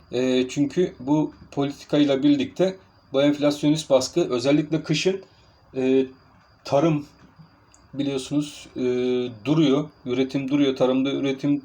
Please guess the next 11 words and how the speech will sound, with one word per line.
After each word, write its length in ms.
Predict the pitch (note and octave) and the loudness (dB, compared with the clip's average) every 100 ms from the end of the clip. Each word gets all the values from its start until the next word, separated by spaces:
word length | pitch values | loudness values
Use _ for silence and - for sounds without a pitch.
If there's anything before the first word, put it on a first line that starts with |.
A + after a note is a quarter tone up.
| - A2+ | -8 -4
durduğu 440 | B2+ C3 C#3+ D3 - | -4 0 2 2 0
halde, 480 | - C3+ C3 D3+ E3 - - _ _ _ _ - | 2 2 4 0 -2 -10 -20 _ _ _ _ -4
e, 380 | C3 C3 C3 B2+ | 0 0 0 2
bu 240 | D#3+ D#3 - _ _ | 2 0 -6 _ _
az 440 | C#3+ E3+ E3+ - - _ _ _ _ _ _ _ | 4 6 4 -4 -12 _ _ _ _ _ _ _
olan 420 | C3 C3+ D3+ D3+ | 0 2 2 0
ve 140 | C3+ C#3+ | -4 0
talebin 400 | C#3 C#3 D3 D#3+ | 2 2 2 0
çok 240 | E3+ D#3+ | -2 -2
olduğu 440 | - C#3+ C3 C3 C3 | 0 0 2 0 2
dönemde 500 | C#3 C3 B2+ F3+ | 2 2 0 -2